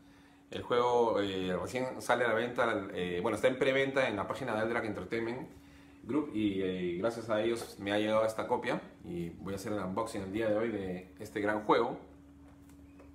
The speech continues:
El juego, como les digo, el, a partir del diecinueve recién va a estar a la venta en la página de Alderac Entertainment. Ahí puedes, este, hacer la,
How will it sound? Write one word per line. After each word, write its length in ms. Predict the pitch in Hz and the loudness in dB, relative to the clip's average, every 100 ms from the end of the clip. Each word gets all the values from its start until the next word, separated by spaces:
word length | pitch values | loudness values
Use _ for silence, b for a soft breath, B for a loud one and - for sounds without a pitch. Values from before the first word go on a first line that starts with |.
| - - - - | -20 -20 -16 -10
El 180 | 85 85 | -8 -6
juego, 240 | 113 107 | -2 0
como 100 | 101 | -2
les 80 | 92 | 0
digo, 300 | 113 120 117 | 2 4 2
el, 160 | 101 90 | 0 -6
a 80 | 92 | -6
partir 220 | 98 113 | -6 -4
del 80 | 113 | -6
diecinueve 320 | 104 104 117 | -4 -2 -2
recién 240 | - 113 | -2 -2
va 40 | 107 | -2
a 20 | |
estar 160 | 113 | 0
a 20 | 113 | 0
la 60 | |
venta 360 | 101 113 117 120 | 0 0 0 -2
en 80 | 101 | -2
la 80 | |
página 260 | 92 - 107 | -6 -6 -4
de 40 | |
Alderac 240 | 101 104 95 | -2 -2 -4
Entertainment. 540 | 90 - 110 113 120 | -8 -8 -6 -4 -4
Ahí 80 | 98 | -4
puedes, 240 | 104 104 | -4 -6
este, 720 | - 95 90 - 87 85 82 82 | -6 -10 -10 -8 -6 -6 -6 -8
hacer 160 | 90 | -4
la, 120 | 104 | -2